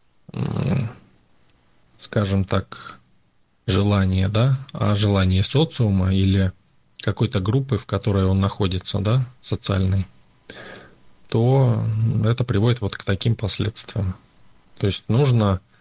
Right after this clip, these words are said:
обязательно чётко понимать, что ты хочешь, вот лично ты. Вот это и есть путь осознанности, путь к себе.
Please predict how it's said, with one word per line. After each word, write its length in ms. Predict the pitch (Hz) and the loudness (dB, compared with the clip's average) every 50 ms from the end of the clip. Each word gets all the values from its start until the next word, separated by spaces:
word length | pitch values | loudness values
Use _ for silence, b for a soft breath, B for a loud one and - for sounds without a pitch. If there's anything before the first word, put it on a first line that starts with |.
| b b b b b | b b b b b
обязательно 760 | - 104 98 98 104 98 104 117 131 139 131 - 110 101 98 - | 0 0 2 2 2 2 2 2 2 2 2 2 2 2 0 0
чётко 380 | - - 127 123 - - - | 0 0 -2 -2 -2 -4 -6
понимать, 520 | - - 98 98 98 98 107 123 127 123 123 | -2 0 0 2 2 4 4 4 2 2 0
что 300 | - - - 110 110 110 | -4 -4 -2 0 -2 -2
ты 240 | - - - 101 | -2 -2 -4 -4
хочешь, 580 | - - - 104 95 - - - - - - - - | -4 -4 -2 -2 -2 -2 -2 -4 -4 -4 -4 -4 -2
вот 220 | 113 104 98 - | -2 -2 0 0
лично 420 | 104 101 123 123 - - 113 104 95 | 0 0 0 0 0 -2 -2 -2 -2
ты. 280 | - - 104 95 92 - _ _ _ _ _ _ B B B B B B B B B | -2 -4 -4 -4 -4 -6 _ _ _ _ _ _ B B B B B B B B B
Вот 240 | 104 101 98 - - | -2 -2 -2 -2 -2
это 260 | - 120 117 - 127 | -2 -2 0 2 2
и 60 | 113 | 2
есть 200 | 127 143 135 - | 2 2 2 0
путь 180 | - 110 104 - | -2 -2 0 0
осознанности, 720 | 98 - - - 101 92 87 90 104 92 - - - - | -2 -2 0 0 0 0 0 -2 -4 -6 -8 -8 -8 -8
путь 260 | - - 113 104 - | -4 -2 -2 -4 -4
к 80 | - - | -6 -6
себе. 480 | - - 104 95 98 101 92 87 85 | -2 0 0 2 2 2 0 0 -2